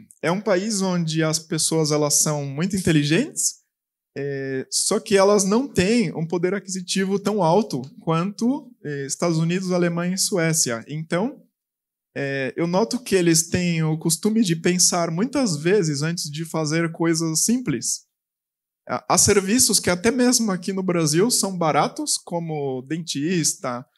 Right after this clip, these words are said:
ou então plano de saúde, que lá, é, são completamente inacessíveis pra maioria da população. Isso, é, se vocês considerarem que é um, é um país de primeiro mundo, só que mesmo assim, é,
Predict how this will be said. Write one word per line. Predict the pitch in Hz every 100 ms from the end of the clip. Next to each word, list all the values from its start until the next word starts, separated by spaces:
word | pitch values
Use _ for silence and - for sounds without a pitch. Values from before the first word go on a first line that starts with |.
| _ _ _
ou | 147 151
então | 151 156 160 147 143 139
plano | 165 165
de | 160
saúde, | 156 147 156 220 151
que | 131 - 196
lá, | 175 180 262 - 220 _ _
é, | 147 143 139
são | 143 - 196 220
completamente | 208 208 254 254 202 226
inacessíveis | 214 269 - 285 - 165 190 143 131
pra | - 147
maioria | 147 185 247 170 170
da | 147
população. | 151 147 156 143 - 120 - _ _ _ _ _ -
Isso, | 160 285 285 339 392 302 - -
é, | 147 143 139
se | -
vocês | 165 160 180
considerarem | - 185 170 170 139 127 127
que | -
é | 147
um, | 156 -
é | 139
um | 147 156
país | 160 143 156
de | 147
primeiro | 147 156 160 156
mundo, | 151 190 277 143
só | - 156
que | 165
mesmo | 160 233 285 294
assim, | 269 - - 330 _ _ _ _ -
é, | 135 143 135 131